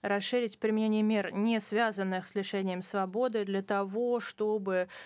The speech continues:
задержание и зак-, тюремное заключение детей было крайней мерой, и принять дополнительные меры по защите прав мигрантов и беженцев,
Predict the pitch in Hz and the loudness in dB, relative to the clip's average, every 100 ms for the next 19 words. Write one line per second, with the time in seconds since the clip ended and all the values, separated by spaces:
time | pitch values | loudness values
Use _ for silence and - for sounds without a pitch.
0 | - 185 180 202 208 202 226 233 196 185 | -8 -4 0 2 2 2 0 2 0 0
1 | 196 - 220 220 196 202 202 208 196 240 | -4 -4 0 2 0 0 0 2 2 0
2 | 262 190 226 214 202 - - - 240 220 | 0 0 0 0 -2 -8 -10 0 0 2
3 | 208 214 220 170 170 - - - 247 254 | 2 2 2 2 -2 -4 -6 0 0 2
4 | 208 180 190 214 208 196 196 190 190 202 | 0 0 0 0 0 0 0 2 2 2
5 | 240 220 208 - 240 214 - 180 208 208 | 0 -2 -4 -2 0 2 0 0 0 0
6 | - - 220 202 185 180 - 202 185 175 | -2 -4 -4 -2 -2 -2 0 0 0 0
7 | 208 220 208 190 170 - 175 - 214 190 | 0 0 2 0 -2 -8 -12 -6 -4 -2
8 | 170 185 170 190 220 - 262 - | 0 0 0 -2 -4 -2 -4 -4